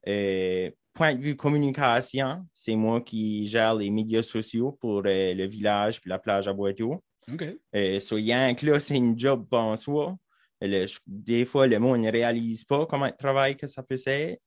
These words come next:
Speaker 1: Ben, c'est beaucoup de travail. Euh, puis je m'occupe aussi du marketing pour la plage à Boiteau.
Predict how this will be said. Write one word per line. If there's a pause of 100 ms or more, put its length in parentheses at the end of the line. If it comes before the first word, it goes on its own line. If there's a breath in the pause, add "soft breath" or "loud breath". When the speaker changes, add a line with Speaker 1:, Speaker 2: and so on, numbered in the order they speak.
(100)
Speaker 1:
Ben,
c'est
beaucoup
de
travail. (800)
Euh,
puis
je
m'occupe
aussi
du
marketing
pour
la
plage
à
Boiteau.